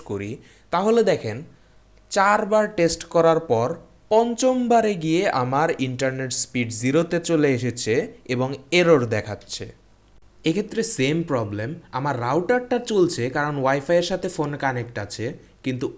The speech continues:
অনুটা বন্ধ হয়ে গেছে। এখন এটার দুইটা সমাধান আছে। প্রথমটা হলো আপনাকে দুইটা বুস্ট কনভার্টার ইউজ করতে হবে। দেখেন একটা ব্যাটারি থেকে আমি যখন দুইটা বুস্ট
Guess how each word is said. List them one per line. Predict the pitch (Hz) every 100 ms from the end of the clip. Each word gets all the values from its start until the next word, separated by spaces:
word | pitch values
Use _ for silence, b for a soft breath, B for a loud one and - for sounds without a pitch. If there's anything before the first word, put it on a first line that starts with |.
| 220
অনুটা | 262 269 262 185
বন্ধ | 151 143 123
হয়ে | 107 90
গেছে। | 82 - - - - _ _ _
এখন | 156 160 190
এটার | 180 175 123 113
দুইটা | 175 160 151 -
সমাধান | 104 98 101 95
আছে। | 92 - 98 - _ _ _ _ _ _ -
প্রথমটা | 190 247 247 240
হলো | 202 117 104 170 - 131
আপনাকে | 143 156 151 143 113
দুইটা | 196 226 226 196
বুস্ট | 175 -
কনভার্টার | 160 143 135 123 117
ইউজ | 113 110 -
করতে | 98 - 95
হবে। | 92 87 87 _ - - _ -
দেখেন | 156 180 131 - 151
একটা | 156 - 220 214
ব্যাটারি | 214 208 220 220
থেকে | 214 -
আমি | 127 131 131
যখন | 143 139 117
দুইটা | 151 165 190
বুস্ট | 175 180